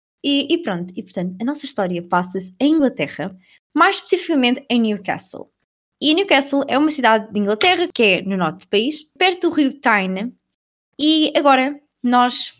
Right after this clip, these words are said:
vamos estar em mil novecentos e sessenta e sete. E, ah, nesta altura, Newcastle era uma cidade onde havia muitos problemas com desemprego, álcool, criminalidade, portanto,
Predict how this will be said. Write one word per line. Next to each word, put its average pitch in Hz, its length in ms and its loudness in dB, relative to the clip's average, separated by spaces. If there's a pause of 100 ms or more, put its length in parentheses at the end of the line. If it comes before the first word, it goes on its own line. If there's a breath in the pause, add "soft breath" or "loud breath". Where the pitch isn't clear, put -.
(140)
vamos 240 200 -4
estar 208 180 0
em 202 60 -4
mil 302 180 0
novecentos 359 580 -4
e 403 80 6
sessenta 339 400 -4
e 208 80 -4
sete. 185 580 -6 (600 soft breath)
E, 370 260 4 (180)
ah, 320 360 4
nesta 381 240 4
altura, 320 340 2
Newcastle 254 680 2 (100)
era 233 200 0
uma 233 140 -4
cidade 208 680 -2 (300 soft breath)
onde 247 220 2
havia 233 260 0
muitos 339 240 0
problemas 233 580 -4
com 180 240 -8
desemprego, 240 920 0 (100)
álcool, 226 560 2
criminalidade, 226 1000 2
portanto, 196 760 -4